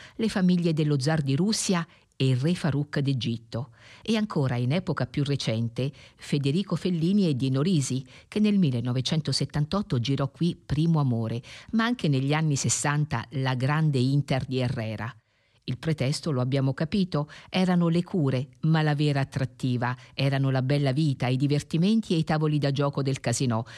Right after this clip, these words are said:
che non a caso ancora oggi troneggia sull'etichetta che orna il collo delle bottiglie dell'acqua San Pellegrino.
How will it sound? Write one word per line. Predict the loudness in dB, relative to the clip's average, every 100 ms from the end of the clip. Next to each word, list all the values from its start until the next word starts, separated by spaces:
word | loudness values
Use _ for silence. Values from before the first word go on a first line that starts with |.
| -20
che | -4 0
non | 2 0
a | -2
caso | -2 0 0 0
ancora | -2 -2 -2 0
oggi | 0 0 0 -2 -4 -20 -4
troneggia | 0 2 4 2 0 -4
sull'etichetta | -4 -2 0 -2 -2 -2 -2 -2 -4 -4
che | -4 0
orna | 2 0 0
il | -2 -2
collo | -2 0 0 0
delle | 0 0
bottiglie | 0 -4 -2 -2 0 0
dell'acqua | 0 -2 -6 -10 -6 -4
San | -2 0 0 0
Pellegrino. | 0 0 0 0 -2 -6 -8